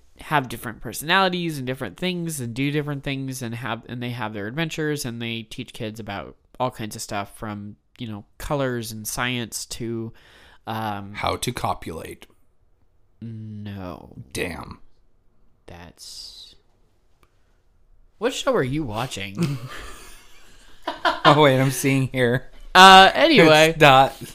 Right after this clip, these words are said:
Speaker 2: <laughs> I'm not watching that, that's for sure. I've not been watching Gabby Cats, so I have no idea what it's about. Just gotta throw it out in the dark here, and maybe, maybe we're finally, finally teach your kids sex education.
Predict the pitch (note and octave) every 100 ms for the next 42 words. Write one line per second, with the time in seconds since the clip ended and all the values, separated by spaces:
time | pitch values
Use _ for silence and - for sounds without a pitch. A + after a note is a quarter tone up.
0 | - - - - - F#4 - C#4 A3+ D#4
1 | C4+ G#3+ F#3 - F3+ D3+ G3 A#3 - G#3+
2 | C#4 - C#3+ - - B2+ D3 G3+ - -
3 | - - - D#3+ F#3+ F#3+ F#3+ F#3 E3 E3
4 | E3+ D3+ C#3+ C3+ C3+ B2 A2 B2 G#2+ G#2+
5 | A2 - C3 D#3 C#3 A#2+ B2 A#2+ A#2 A#2
6 | A#2+ C#3+ D#3+ - C#3 C3+ C#3 C3 B2 A#2+
7 | A#2+ B2 B2 - C#3 C#3 B2 - - -
8 | - - - C#3 C#3+ D3 D3 D3+ C#3+ C#3+
9 | D#3+ E3+ D3+ D3 - E3 F#3 F3+ F#3+ F#3
10 | E3 - - - - D#3 F#3 A3 G#3+ G#3+
11 | - G3 F#3 F#3 E3+ - D3+ C3+ A#2+ A#2
12 | - - - - - - - - - -
13 | - - - - - - - - - -
14 | - E3 D#3+ F3 D#3 D#3+ C#3+ A#2+ - A2
15 | D#2+ D#2